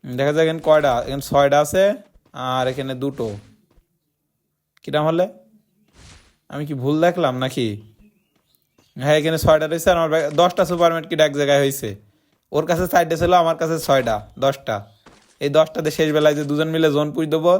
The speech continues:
তাই এখানে একটু মেড কিটগুলো ফেলাই দেখি। ভাই ও কী করে? আরে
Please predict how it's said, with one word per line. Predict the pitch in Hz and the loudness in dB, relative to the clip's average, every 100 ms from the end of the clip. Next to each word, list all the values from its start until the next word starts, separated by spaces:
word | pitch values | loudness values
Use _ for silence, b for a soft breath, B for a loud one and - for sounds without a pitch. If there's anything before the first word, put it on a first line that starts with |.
| 185 | 0
তাই | 147 | 0
এখানে | 143 147 | 0 -2
একটু | 147 147 | -4 -4
মেড | 147 - | -6 -6
কিটগুলো | 131 139 156 | -6 -4 -2
ফেলাই | 151 139 147 135 | 0 2 2 0
দেখি। | 139 156 165 _ _ _ _ _ _ _ _ _ _ - | -4 -4 -6 _ _ _ _ _ _ _ _ _ _ -2
ভাই | 135 | -2
ও | 147 | 0
কী | 175 160 | -4 0
করে? | 135 110 101 - _ _ _ _ _ - | 0 0 -10 -18 _ _ _ _ _ -2
আরে | 151 | 0